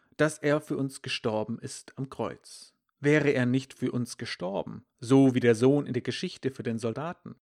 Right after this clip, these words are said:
wäre er einfach nur ein guter Mensch gewesen, wie Mutter Teresa oder Martin Luther King. Oder ein besonders weiser Mann wie Konfuzius oder Sokrates. Für deren Geburtstag feiern wir schließlich auch kein Fest wie Weihnachten,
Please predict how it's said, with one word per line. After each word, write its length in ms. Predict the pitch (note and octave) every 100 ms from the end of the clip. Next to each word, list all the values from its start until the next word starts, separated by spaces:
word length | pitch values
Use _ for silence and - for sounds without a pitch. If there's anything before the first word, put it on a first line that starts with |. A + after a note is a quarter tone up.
| _
wäre 300 | B2+ E3 G3
er 220 | E3+ - -
einfach 400 | C#3+ D3 C#3 B2
nur 280 | B2 C3+
ein 120 | C3 A#2+
guter 280 | A#2+ B2
Mensch 320 | A#2+ A#2 A#2+ -
gewesen, 560 | A2 A#2 A#2+ A#2 B2 _ -
wie 100 | A#2
Mutter 260 | B2+ -
Teresa 720 | - A2 B2 C#3+ - B2+ B2+ -
oder 160 | E3 G3
Martin 320 | C3+ A2+ C3
Luther 280 | B2 B2+ -
King. 420 | - B2+ A2+ - _ _ _
Oder 280 | C#3+ C3+ C3
ein 120 | A2+
besonders 440 | A#2 A2+ B2+ A#2+ -
weiser 360 | A#2 C#3+ C3
Mann 300 | B2+ B2 B2+
wie 80 | B2
Konfuzius 760 | B2+ C#3+ - G#3 - E3 - -
oder 160 | E3+
Sokrates. 720 | C3 B2 - - - - - _ _ _ _
Für 160 | - D#3
deren 380 | F#3 G3+ F#3+ C#3
Geburtstag 600 | C#3 D#3 D#3 - C#3+ -
feiern 320 | A#2+ B2 B2+
wir 80 | C#3+
schließlich 420 | - D#3+ F3 -
auch 260 | C#3+ B2+ -
kein 200 | A2+ G#2
Fest 300 | A2 - A#2
wie 100 | A2
Weihnachten, 560 | A#2+ A2 - - -